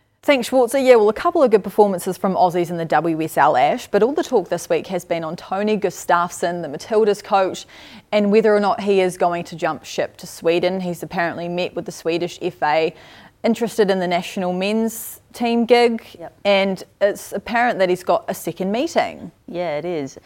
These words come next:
Speaker 2: Be interesting to see which way this one goes. Like, I, I don't know whether he's applied for the job or whether they've approached him. Either way, he's taken a first meeting, said he's still committed to the Matildas job,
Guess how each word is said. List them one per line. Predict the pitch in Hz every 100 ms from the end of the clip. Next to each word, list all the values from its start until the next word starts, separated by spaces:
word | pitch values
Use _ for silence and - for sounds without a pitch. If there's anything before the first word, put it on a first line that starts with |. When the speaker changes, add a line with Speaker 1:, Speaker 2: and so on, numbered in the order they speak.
| - _ _ _
Speaker 2:
Be | 339
interesting | 277 330 - 233
to |
see | 220 202
which | 190 170
way | 175 160
this | 151 -
one | 160 139
goes. | 147 170 123 143 160
Like, | 160
I, | 165 - - -
I |
don't | 202 202
know | 190
whether | 185
he's | 175 170 151
applied | - 165 180 190
for | -
the | 180 175
job | 180 165 165
or | 165 156
whether | 151 147
they've | 147 156 160
approached | 151 - 143 - -
him. | 160 147 131 190 _ _ _
Either | 190 185
way, | 156 151 151
he's | 147
taken | 165 147 143
a | 143
first | - 143 147 -
meeting, | 143 139 139 143 _ _ _ _ _
said | - 190
he's | 165 156
still | 175
committed | 160 160 151 147 143
to |
the | -
Matildas | 147 147 160 143 147 -
job, | 139 131 139